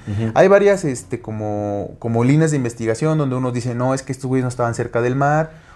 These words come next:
Speaker 2: Otros dicen que sí,
Speaker 1: <clears throat>
Speaker 2: que estaban al lado del mar, otros dicen que solamente eran como que el,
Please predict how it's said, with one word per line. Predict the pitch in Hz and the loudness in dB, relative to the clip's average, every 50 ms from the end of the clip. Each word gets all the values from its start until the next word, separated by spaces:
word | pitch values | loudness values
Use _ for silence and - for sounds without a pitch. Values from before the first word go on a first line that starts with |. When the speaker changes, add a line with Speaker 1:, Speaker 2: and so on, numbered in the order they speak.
| - _ | -8 _
Speaker 2:
Otros | 107 110 110 117 117 | -4 -2 0 0 0
dicen | 113 113 113 123 110 | 0 -2 -2 -4 -4
que | - 107 | -4 -4
sí, | - 117 | -4 -2
Speaker 1:
<clears throat> | 110 98 95 | -4 -2 0
Speaker 2:
que | 101 | -2
estaban | 117 - - 113 123 131 135 135 - | 0 4 4 6 6 6 4 2 0
al | - 120 113 | 0 2 4
lado | 113 117 123 127 | 4 4 4 2
del | 127 127 | 0 -2
mar, | 135 143 143 147 147 143 | -2 0 0 0 0 -2
otros | - 123 - 123 | -2 -4 -4 -4
dicen | 120 120 113 135 131 123 | -4 -4 -4 -6 -6 -4
que | - 110 | -6 -6
solamente | - - 120 127 131 131 131 131 127 131 | 2 2 4 4 4 2 0 0 -2 -2
eran | 127 131 131 | -2 -2 -4
como | - 117 117 110 107 | -4 -4 -6 -6 -4
que | - 110 | -2 -2
el, | 107 104 98 | -2 -2 -2